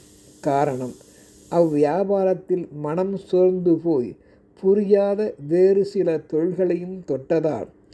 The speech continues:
எதிலும் அவர்களால் முன்னேறவே முடியவில்லை. காரணம், உடனடி வியாபாரம் என்றும் கைமேல் காசு என்றும் கொள்கையோடு எதிர்பார்த்து நின்றனர்.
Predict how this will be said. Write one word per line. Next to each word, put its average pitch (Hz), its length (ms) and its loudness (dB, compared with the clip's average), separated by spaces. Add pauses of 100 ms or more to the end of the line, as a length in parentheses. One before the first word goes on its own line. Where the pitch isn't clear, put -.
(260)
எதிலும் 196 540 2
அவர்களால் 165 680 -2 (100)
முன்னேறவே 165 720 0
முடியவில்லை. 139 760 -2 (1120)
காரணம், 160 600 0 (220)
உடனடி 202 640 0 (120)
வியாபாரம் 165 720 -2 (640)
என்றும் 131 500 -2 (400)
கைமேல் 196 680 2
காசு 151 440 -2
என்றும் 165 580 -2 (120)
கொள்கையோடு 170 840 2
எதிர்பார்த்து 156 720 -2
நின்றனர். 135 600 -6